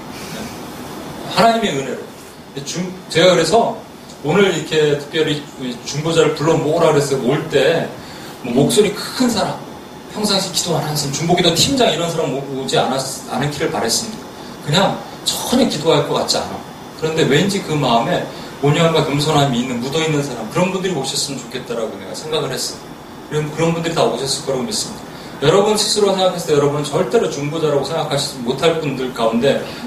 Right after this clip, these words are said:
하나님, 내가 너를 작정하고 너를 애쓰도록 하는, 네가 말하는 거 내가 듣겠노라. 와, 너는 나의 눈에 진짜 아름다운 여인이다. 네가 말만 해, 내가 들어줄 테니까 뭘 원하니, 에스더야, 얘기하신다니까, 주님께서.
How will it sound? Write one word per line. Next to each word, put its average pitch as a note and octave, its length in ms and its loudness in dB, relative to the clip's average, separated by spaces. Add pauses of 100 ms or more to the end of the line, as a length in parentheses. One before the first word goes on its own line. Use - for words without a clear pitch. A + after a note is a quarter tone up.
하나님, F#3 260 4
내가 D3 180 2
너를 C#3+ 240 4
작정하고 C#3 480 0
너를 C3+ 260 2
애쓰도록 - 400 0
하는, A#2+ 220 -2
네가 G#3+ 280 6
말하는 F#3+ 300 4
거 F3+ 80 2
내가 E3+ 140 0
듣겠노라. G3+ 640 2 (300)
와, G3+ 440 6
너는 G3+ 240 4
나의 F#3+ 280 6 (100)
눈에 F3+ 400 0
진짜 - 480 2
아름다운 F#3+ 500 4
여인이다. D#3 500 0 (200)
네가 C4+ 240 6
말만 A#3 460 4
해, A3 80 6
내가 F#3+ 200 4
들어줄 F#3+ 380 -2
테니까 E3 360 -4
뭘 C4 280 4
원하니, F#3+ 460 2
에스더야, D#3 540 2
얘기하신다니까, C#3+ 680 -4
주님께서. - 520 -12